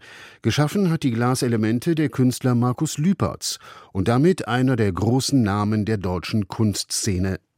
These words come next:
Nach Angaben der Vereinigten Domstifter in Naumburg wurden zwei große Fenster, das Süd- und Nordfenster des Chores, ersetzt,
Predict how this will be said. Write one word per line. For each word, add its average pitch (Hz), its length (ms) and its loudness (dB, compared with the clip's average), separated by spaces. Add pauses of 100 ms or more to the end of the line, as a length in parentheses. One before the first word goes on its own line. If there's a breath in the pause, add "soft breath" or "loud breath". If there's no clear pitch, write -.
(720 loud breath)
Nach 127 120 2
Angaben 175 400 2
der 175 100 2
Vereinigten 143 580 2
Domstifter 127 600 2
in 92 120 0
Naumburg 104 520 0
wurden 123 240 0
zwei 117 320 0
große 123 460 0
Fenster, 113 420 -2
das 120 220 -4
Süd- 113 240 0
und 110 180 -2
Nordfenster 117 680 0
des 101 200 -4
Chores, 127 420 2
ersetzt, 104 520 -2